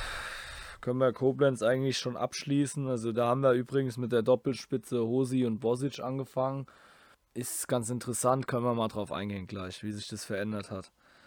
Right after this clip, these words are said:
Ach so, und genau, da war irgendwie Garcia kurzfristig wegen Covid irgendwie ausgefallen. Da musste dann, Boyai hat dann, hat dann irgendwie links offensiv angefangen. Hab ich auch schon nicht verstanden, muss ich ehrlicherweise sagen. Warum da dann nicht irgendwie ein Tuma angefangen hat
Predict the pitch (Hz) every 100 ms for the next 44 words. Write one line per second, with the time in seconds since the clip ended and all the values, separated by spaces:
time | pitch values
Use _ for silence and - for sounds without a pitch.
0 | - - 110 139 139 131 120 127 123 120
1 | 120 120 127 131 127 120 113 - 135 143
2 | 127 139 131 - 131 - 131 - 120 120
3 | 117 135 139 139 123 120 127 127 127 127
4 | - 131 - 123 127 120 123 139 - 123
5 | 120 120 113 127 135 131 123 120 113 120
6 | 117 107 117 104 123 120 113 131 135 -
7 | 127 127 123 110 139 139 - 123 120 -
8 | 120 120 110 - - - - 135 131 -
9 | 120 135 123 120 - 107 - 104 107 113
10 | 110 107 107 110 117 101 101 104 104 98
11 | 98 - _ - _ _ - 113 120 131
12 | 127 127 127 127 131 - 113 123 120 120
13 | 117 143 147 143 110 120 123 - 117 117
14 | 117 113